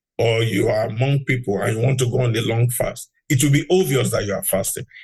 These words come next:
If you don't tell them that you are fasting, they will think you are sick. And another point is, don't tell anybody that will discourage you.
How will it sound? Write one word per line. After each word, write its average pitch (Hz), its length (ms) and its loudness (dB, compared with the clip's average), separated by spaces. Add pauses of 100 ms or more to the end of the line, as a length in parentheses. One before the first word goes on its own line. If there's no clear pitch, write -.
(120)
If 143 160 2
you 143 80 4
don't 214 320 2
tell 196 280 0
them 160 200 0
that 131 160 0
you 120 100 0
are 117 100 0
fasting, - 560 -4 (1040)
they 139 100 2
will 143 100 2
think 196 220 0
you 160 100 0
are 196 80 -2
sick. - 400 -4 (1900)
And 127 120 0
another 202 340 -2
point 160 340 -2
is, - 420 -6 (480)
don't 190 340 0
tell 175 280 2
anybody 147 400 0
that 131 200 0
will 123 160 -2
discourage 139 1120 -2
you. 107 340 -6